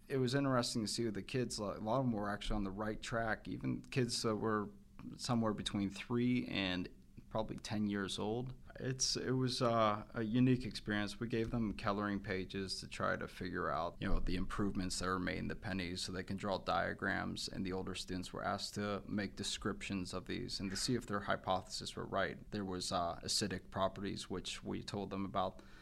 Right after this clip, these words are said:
P Hs to get them, possibly they could Google things like that.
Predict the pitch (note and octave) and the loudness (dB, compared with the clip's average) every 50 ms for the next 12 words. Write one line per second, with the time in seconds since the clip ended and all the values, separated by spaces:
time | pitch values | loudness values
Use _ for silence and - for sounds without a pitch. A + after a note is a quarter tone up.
0 | - - - - - - - - - - A#2 A2 G2+ G2 G2 G2 - - G#2 G2+ | -18 -18 -18 -18 -18 -20 -16 -6 0 0 2 4 4 2 2 0 0 0 0 0
1 | G#2+ A2+ - - - - G#2+ G2 G2 F#2 G2+ F#2+ - - G2+ G#2 G#2+ G2+ - - | 0 0 -2 -4 -2 0 2 2 2 2 -2 -4 -2 -2 -2 0 -2 -2 -4 -6
2 | - - - - - - F#2+ G2 G2 - - G#2 G2+ G2 F#2 F2+ - G#2 F#2+ F#2 | -8 -8 -8 -8 -4 0 2 2 2 2 -2 -2 -2 -2 -2 -4 -4 -6 -6 -4
3 | - G2 F#2 F#2+ G2 F#2 - - G2 G2 F#2 F2+ - - F#2 F2+ - - F2 E2+ | -4 -4 -4 -2 -4 -6 -6 -4 -4 -4 -4 -4 -2 -2 -4 -4 -4 -4 -4 -4
4 | G2+ A#2+ C3+ | -4 -4 -6